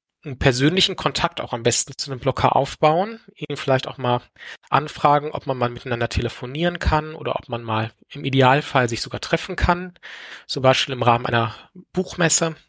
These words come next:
Das ist mal ein guter Ort, wo man sich treffen kann, weil viele Blogger dann ja auch vor Ort sind.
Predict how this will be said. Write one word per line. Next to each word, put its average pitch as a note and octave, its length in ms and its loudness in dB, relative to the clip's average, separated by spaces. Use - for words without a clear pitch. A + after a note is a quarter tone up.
Das E3+ 180 -10
ist - 140 -6
mal C#3+ 80 0
ein C3+ 60 -8
guter C#3 320 2
Ort, C3+ 340 4
wo - 80 -10
man C3 180 0
sich B2 200 -4
treffen - 340 0
kann, C3 280 2
weil A#2+ 200 6
viele C3+ 260 2
Blogger B2 280 2
dann A#2+ 120 2
ja A2+ 100 -2
auch - 100 -4
vor - 220 -4
Ort F3 120 4
sind. F3+ 320 -6